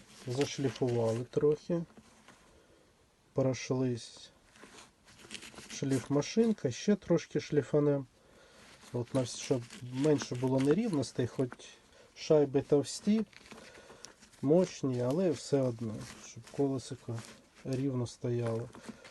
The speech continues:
Тут теж щось можна убрати, якщо у вас колесо не влазить, міліметра три-чотири можна познімати. Ще більше колесико поставити, але в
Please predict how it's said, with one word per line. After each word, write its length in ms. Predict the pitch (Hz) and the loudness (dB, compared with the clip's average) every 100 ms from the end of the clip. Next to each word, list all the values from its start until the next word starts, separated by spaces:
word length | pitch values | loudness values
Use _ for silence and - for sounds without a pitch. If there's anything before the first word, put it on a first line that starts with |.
| - - | -12 2
Тут 240 | 190 - | 4 4
теж 280 | - 196 180 | 4 4 4
щось 260 | 175 - | -2 0
можна 360 | 160 160 139 156 | 4 4 6 6
убрати, 580 | 147 139 147 147 - 131 | 6 6 8 6 4 0
якщо 320 | 127 - 139 | -2 -2 0
у 40 | |
вас 140 | 127 - | 0 -2
колесо 480 | - 131 127 - 127 | 0 0 0 0 0
не 120 | 127 | 2
влазить, 500 | 127 156 151 117 120 _ - 123 | 4 6 6 2 -10 _ -10 -4
міліметра 600 | 123 127 127 120 - 117 | -2 0 0 -2 -4 -4
три-чотири 760 | - 139 - 123 - 135 127 120 | -4 -4 -6 -10 -4 -2 0 -2
можна 240 | 120 113 110 - - - - - - - | -2 -4 -6 -8 -20 -20 -20 -20 -8 0
познімати. 720 | 135 131 139 123 117 110 117 123 - - - - - - - - - - - - - | 0 2 2 2 -2 -6 -10 -12 -16 -14 -14 -16 -14 -8 -8 -10 -14 -8 -8 -10 -12
Ще 240 | - 139 | -2 0
більше 380 | 123 127 117 - | 2 0 -2 -6
колесико 580 | - 123 120 - - 117 | -4 -4 -4 -6 -10 -12
поставити, 640 | - 113 - 113 110 165 | -10 -12 -8 -8 -6 -6
але 240 | 190 190 | -4 -2
в 80 | 139 | -4